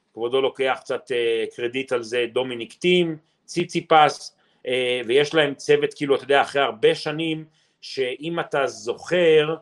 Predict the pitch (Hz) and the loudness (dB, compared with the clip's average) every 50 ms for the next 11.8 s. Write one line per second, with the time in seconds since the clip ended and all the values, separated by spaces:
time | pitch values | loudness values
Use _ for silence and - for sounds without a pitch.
0 | _ _ _ _ _ _ _ _ - 117 120 110 - 120 120 - - - 160 160 | _ _ _ _ _ _ _ _ -18 -16 -16 -14 -12 -12 -12 -6 0 2 4 4
1 | 147 131 131 127 120 104 127 147 160 156 147 156 - - - 120 123 113 - - | 2 2 -2 -6 -6 -2 0 0 0 0 0 -2 -4 -4 -8 -12 -10 -10 -6 0
2 | - 156 151 147 143 - - 151 139 135 131 127 123 120 120 117 117 117 113 113 | 2 4 4 4 2 0 2 2 2 2 2 2 2 4 4 4 4 2 2 2
3 | 113 113 113 107 - _ _ _ _ _ _ _ _ _ _ - 117 113 117 120 | 0 -2 -2 -4 -10 _ _ _ _ _ _ _ _ _ _ -6 -4 -4 -2 -2
4 | 120 117 117 120 123 139 147 151 156 147 - 143 139 135 135 131 131 120 120 127 | 0 0 0 0 2 0 0 0 0 0 0 2 2 2 2 2 0 -2 -2 -4
5 | 123 135 120 - - 120 120 117 104 - 117 117 113 120 127 139 147 180 175 180 | -6 -6 -6 -6 -8 -8 -6 -6 -6 -4 -4 -2 0 -2 -2 -4 -6 -10 -16 -18
6 | _ _ _ _ _ _ _ - 123 120 117 120 120 117 117 113 113 - - 131 | _ _ _ _ _ _ _ -10 -6 -6 -4 -4 -4 -4 -6 -6 -10 -12 -8 -6
7 | 131 120 117 123 127 131 127 131 131 - - 123 123 131 135 156 175 190 190 - | -6 -4 -4 -4 -4 -4 -4 -6 -6 -6 -8 -8 -8 -6 -6 -4 -6 -6 -10 -14
8 | _ _ _ _ _ - - 123 117 117 120 113 107 - - - 151 143 123 117 | _ _ _ _ _ -6 -2 0 2 2 2 0 -4 -6 -8 -8 -6 -6 -4 -2
9 | 135 156 165 170 180 180 180 170 - 170 165 170 175 170 170 170 165 160 - - | -2 -2 0 0 -2 -2 -2 0 0 2 2 4 4 4 4 4 2 0 -2 -8
10 | - - - - - - 165 160 165 170 - 180 160 - 165 160 160 165 151 156 | -18 -20 -20 -20 -10 -4 -2 -2 -2 -4 -6 -10 -6 -4 -4 -2 -2 -2 -4 -4
11 | 156 160 156 156 139 151 160 160 165 165 170 170 165 - - - | -4 -6 -4 -4 -4 -4 -4 -2 0 0 0 0 -2 -4 -10 -18